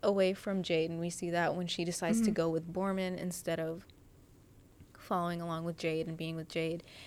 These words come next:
Speaker 1: And she's trying to, like, prove herself at this point. Like, "I can actually handle myse-, myself. You might have let me win, but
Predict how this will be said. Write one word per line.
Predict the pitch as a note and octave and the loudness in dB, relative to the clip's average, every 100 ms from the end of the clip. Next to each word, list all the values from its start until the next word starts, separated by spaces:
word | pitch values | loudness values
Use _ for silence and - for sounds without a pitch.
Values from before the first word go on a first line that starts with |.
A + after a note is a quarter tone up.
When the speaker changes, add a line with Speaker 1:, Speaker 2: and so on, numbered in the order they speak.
| - - | -18 -6
Speaker 1:
And | F3+ | -4
she's | - G3 | 0 0
trying | - G#3 G3 | 0 0 0
to, | G3 G3+ | 0 -2
like, | E3+ D#3+ - - | 0 -2 -8 -8
prove | - B3+ C4 B3+ | 0 4 4 4
herself | G3 - D#3+ D#3+ | 0 4 2 2
at | E3+ | -2
this | F3 - | -4 -6
point. | - F3+ - | -4 -2 -2
Like, | F3 - - - - | -4 -6 -20 -6 6
"I | G3 | 6
can | G3 - G#3+ G3+ F3 | 6 0 0 2 2
actually | E3+ E3 D#3+ - E3+ | 2 0 0 -2 0
handle | F3 E3+ D#3+ | 0 0 -2
myse-, | D#3+ - - | -4 -4 -6
myself. | - E3+ E3 - F3+ F3 - | -4 -4 -2 -4 -4 -4 -2
You | F3+ | 0
might | G3 G#3 | 2 0
have | G#3+ | 0
let | F#3+ F3 | 0 0
me | F3+ F3 | 0 0
win, | F3+ G3 F#3+ F3+ F3 | 2 0 0 -4 -2
but | E3 E3 | 0 0